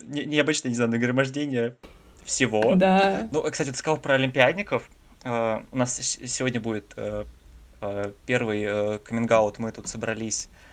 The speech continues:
Speaker 1: э, несколько олимпиадников <laughs> в этом чатике.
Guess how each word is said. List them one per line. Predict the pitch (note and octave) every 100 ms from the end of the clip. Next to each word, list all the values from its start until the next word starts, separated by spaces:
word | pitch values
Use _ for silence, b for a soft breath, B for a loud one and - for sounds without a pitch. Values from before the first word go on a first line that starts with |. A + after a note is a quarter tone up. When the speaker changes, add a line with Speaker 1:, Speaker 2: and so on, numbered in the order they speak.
| B B -
Speaker 1:
э, | G#2+ G#2 G#2 G#2 G#2 G#2+ G#2+ A2
несколько | A#2 - A2 -
олимпиадников | G#2+ A2 C3+ D#3+ E3 A#2+ - -
<laughs> |
в | C3+ B2+
этом | B2+ B2+
чатике. | A#2+ A2+ - A#2+